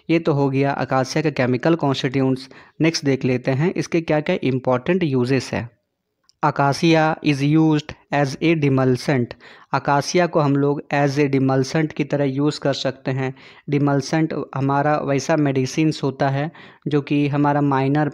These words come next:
पेन या फिर माइनर इन्फ्लेमेशन से रिलीफ देता है। It is used as a suspending agent।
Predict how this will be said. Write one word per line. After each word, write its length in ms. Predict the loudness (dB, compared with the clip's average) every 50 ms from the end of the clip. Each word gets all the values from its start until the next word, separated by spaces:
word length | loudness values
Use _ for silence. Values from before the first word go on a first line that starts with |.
| -2 0
पेन 260 | 0 2 2 0 0
या 160 | 0 -2 -2
फिर 220 | -2 -2 -2 0
माइनर 440 | 0 0 0 0 0 0 0 -2 -2 -2
इन्फ्लेमेशन 680 | -4 -4 -2 -2 0 0 0 0 -2 -2 -2 -2 -2 -2
से 180 | 0 0 0 0
रिलीफ 280 | 0 0 0 0 -2 -4 -12 -20 -20 -20 -20 _ _ -8 -8
देता 420 | -6 -2 -2 -2 0 0 0 0
है। 180 | 0 0 -2 -4 -6 -10 _ -20 -20 -20 _ -4 -4
It 200 | 0 2 0 0
is 120 | 0 0 0 2
used 340 | 2 2 2 0 -2 -6 -12 -18 _ -4 -2 0 0
as 160 | 0 0 -2
a 100 | -2 -2 -2 -2
suspending 640 | -4 -6 -4 -4 -2 0 0 2 2 2 0 0 -2 -2 -4
agent। 420 | -4 -2 -2 -2 -2 -4 -6 -10